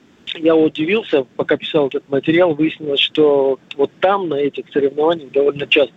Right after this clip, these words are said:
такие стычки бывают с участием публики. А, но многие эти вещи даже не попадают в новости. То есть мне, э, я общался с одним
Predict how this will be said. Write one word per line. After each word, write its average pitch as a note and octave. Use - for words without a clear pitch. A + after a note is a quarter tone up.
такие B2+
стычки -
бывают F#3
с -
участием C3+
публики. B2+
А, C3
но C#3
многие C#3+
эти C3+
вещи D#3+
даже C#3+
не D3
попадают D3+
в D3+
новости. C3+
То C#3
есть C#3
мне, C#3+
э, B2
я B2+
общался E3+
с -
одним C3